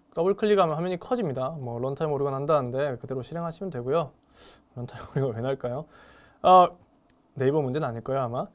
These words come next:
자, 여기 전체 페이지를 선택하여 클릭하십시오. 요 부분을 클릭을 합니다. 그리고 밑에 가져오기를 누르면요. 네,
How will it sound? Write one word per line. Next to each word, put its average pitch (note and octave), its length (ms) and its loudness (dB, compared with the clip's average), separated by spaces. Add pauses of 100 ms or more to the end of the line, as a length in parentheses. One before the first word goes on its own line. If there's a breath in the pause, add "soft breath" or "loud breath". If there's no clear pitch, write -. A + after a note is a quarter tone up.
(300 soft breath)
자, G#3 200 8
여기 G#3+ 260 2
전체 A#3 220 0
페이지를 A3 420 4
선택하여 G#3+ 380 2
클릭하십시오. A3 760 0
요 F#3+ 200 4
부분을 G3+ 500 0
클릭을 A#3 400 0
합니다. A3 340 -6 (680)
그리고 D#3+ 420 2
밑에 D#3 320 -4
가져오기를 D3 840 -2
누르면요. D3 680 -6 (2000 soft breath)
네, A2 200 -16